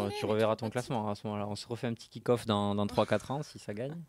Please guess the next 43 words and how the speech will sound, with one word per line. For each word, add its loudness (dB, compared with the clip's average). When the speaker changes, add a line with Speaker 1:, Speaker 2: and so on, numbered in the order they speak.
Speaker 1:
Euh, 6
Speaker 2:
Ah, 8
mais 4
c'est 6
important, 6
Speaker 1:
ouais. 2
Speaker 2:
c'est -2
sûr 0
que -4
c'est 4
important. 4
Les 4
titres, -2
même 4
si -4
c'est 0
un 2
sport -4
collectif, 0
euh, 0
tu, -10
tu -16
fais -6
partie -8
d'une -2
équipe -6
qui -8
gagne 4
ou 0
qui -8
Speaker 1:
Ouais. 4
Speaker 2:
gagne 4
pas, 4
ça, 2
ça -2
change, 0
t'as 2
tout -14
ton -4
héritage, 0
euh, -2
personnel -4
aussi. -6